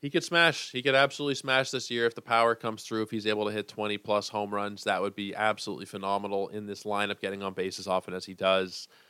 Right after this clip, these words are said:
You know, I, I don't think it's a, an amazing lineup, but it's decent enough where if he's batting second, uh, <laughs> we're gonna see Adley Rutschman have a great season. Cedric Mullins leading off.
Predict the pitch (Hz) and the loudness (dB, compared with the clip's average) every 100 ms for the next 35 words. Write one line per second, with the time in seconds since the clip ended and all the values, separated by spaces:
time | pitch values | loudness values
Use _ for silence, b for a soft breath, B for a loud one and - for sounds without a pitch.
0 | b - 107 101 87 117 120 127 147 151 | b -4 0 0 0 -4 -2 0 0 0
1 | 143 123 - _ 110 107 113 123 131 127 | -4 -6 -8 _ -10 -6 -6 -4 -4 2
2 | 131 131 117 107 - 110 - 110 95 - | 2 2 0 0 -6 -10 -8 -6 -6 -4
3 | 90 90 104 101 101 92 - 98 95 90 | -6 -4 -6 -2 0 0 -4 -4 -4 -6
4 | 82 - 92 87 92 - - 117 - 107 | -10 -8 -4 -4 -4 -14 -8 -8 -6 0
5 | 101 95 92 92 - 92 92 92 - 90 | 0 0 -2 -4 -4 -8 -8 -8 -6 -6
6 | 87 - 90 95 85 b b b b b | -6 -10 -12 -14 -18 b b b b b
7 | - 143 139 123 131 123 127 117 113 110 | 0 2 2 0 0 -2 -4 -4 -2 0
8 | 117 - | 0 -4